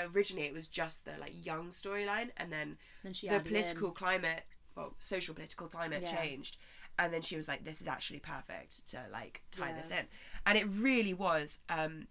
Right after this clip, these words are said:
Speaker 1: it was very, very forceful and very, very, like, uncomfortable to read a lot of the time because you
Speaker 2: Mm.
Speaker 1: are witnessing, like, a teen girl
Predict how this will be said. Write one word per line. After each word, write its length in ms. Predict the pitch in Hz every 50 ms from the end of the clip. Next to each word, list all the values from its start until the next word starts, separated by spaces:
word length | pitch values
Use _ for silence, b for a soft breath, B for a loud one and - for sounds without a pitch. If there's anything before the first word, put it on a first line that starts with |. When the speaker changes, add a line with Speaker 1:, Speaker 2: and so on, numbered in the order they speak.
| - -
Speaker 1:
it 80 | - 190
was 140 | 185 180 185
very, 300 | 185 180 220 220 233 240
very 160 | 247 254 262
forceful 460 | 254 - 196 190 185 - 180 180 180
and 280 | 165 147 160 160 160 -
very, 200 | 185 165 170 175
very, 240 | 180 190 185 190
like, 200 | 190 180 160 - B B B B B B B B B B B B B B B B
uncomfortable 880 | - 214 220 214 202 - - 208 196 214 - - - 190 - 190 185 180
to 140 | 180 - 185
read 380 | 160 160 170 160 160 180 196 226
a 60 | 240
lot 120 | 247 254
of 60 | 254 240
the 60 | 262
time 360 | - 240 247 247 254 262 262
because 260 | 247 220 190 185 190
you 100 | 185 175
Speaker 2:
Mm. 60 | -
Speaker 1:
are 500 | 185 190 180 180 170 170 165 165 165 - - 165 170 170
witnessing, 680 | 180 170 - - 175 - 165 156 147 131 131 143 139 - - -
like, 160 | 165 170 -
a 40 | 165
teen 400 | 156 - - 180 160 156 151 160
girl 560 | 160 151 143 139 139 139 139 143 135 135 -